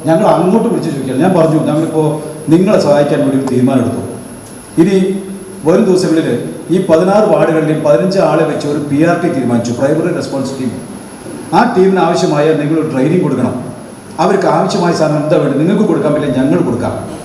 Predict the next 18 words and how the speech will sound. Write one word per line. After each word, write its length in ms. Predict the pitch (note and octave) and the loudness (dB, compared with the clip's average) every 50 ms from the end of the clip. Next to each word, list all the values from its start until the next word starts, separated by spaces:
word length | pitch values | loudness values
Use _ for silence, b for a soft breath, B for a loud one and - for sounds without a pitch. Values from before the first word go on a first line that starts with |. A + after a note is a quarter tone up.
| - - - - - - - - - - - - | -16 -16 -16 -18 -18 -18 -18 -18 -18 -14 -4 -2
ഒരു 80 | D#3+ E3+ - E3+ | 0 0 2 0
പ്ലാൻ 180 | D3+ D#3 F#3+ F3+ | 0 0 2 0
ഉണ്ടാക്കി 300 | D#3 - C3+ A#2+ A#2+ A#2 - - - | 0 0 0 -2 -2 -4 -6 -4 -4
കൊടുത്തു. 260 | D#3 D3+ D#3 - D#3+ - - - - - - - - - - E3+ | -4 -2 -2 -2 -4 -4 -6 -8 -12 -12 -14 -14 -12 -4 0 2
ഇരുപതാം 280 | F#3 F#3+ G#3 A3 G#3+ G#3+ - | 2 2 4 2 2 2 2
തീയതിക്കകം 360 | - - - - D#3+ D3+ B2+ - - - - - - - F3 | 2 0 0 2 2 0 0 -2 -4 -6 -8 -10 -4 0 2
ഈ 40 | F#3 F3 E3+ | 2 4 2
ലിസ്റ്റ് 300 | E3 D3+ - - G3 F#3 D#3 - - - - - - - - | 2 0 0 0 0 0 0 0 -2 -6 -8 -10 -12 -6 -2
ശേഖരിച്ച് 480 | D3+ D3+ D#3+ D#3+ F3 D#3+ D#3+ - D#3+ D#3+ D#3 D#3+ - - - - - - - - D3+ | 0 0 2 2 2 0 0 2 0 0 0 0 -4 -6 -10 -12 -12 -12 -2 0 2
ഇത് 100 | E3+ F#3+ F#3+ - D#3+ | 4 4 4 2 2
ബന്ധപ്പെട്ട 360 | D#3+ E3+ G3+ - F#3+ F#3 F3+ E3+ - C#3+ | 2 2 2 0 0 0 0 0 0 0
പോലീസിന് 340 | D#3 D#3+ E3+ E3 D#3+ E3+ D#3 | 0 0 0 0 0 0 0
കൊടുക്കണം. 320 | D3+ C#3 C3+ C#3+ C3+ - - - - - - - - - - - - | 0 0 0 0 -2 -2 -2 -4 -8 -10 -12 -14 -16 -16 -16 -4 0
പോലീസ് 440 | E3 F#3+ G#3+ G#3+ A3 G3+ - G3+ F3+ D#3 D3+ - - - - - - D#3+ | 2 4 4 4 4 2 2 2 0 0 0 -2 -4 -8 -8 -2 0 0
ഈ 20 | F3+ F3 - | 0 2 2
ക്രിമിനൽ 260 | E3 E3+ G3 A3 A3 - | 0 2 2 2 2 2
കേസുള്ള 340 | G3 F#3 F3+ - E3+ E3+ F3 D#3+ D3 | 2 2 2 2 2 0 0 0 2
ആളുകളാണോ 420 | D#3 E3+ E3+ F3 E3 D3+ D3+ D3+ | 2 2 2 2 2 2 2 0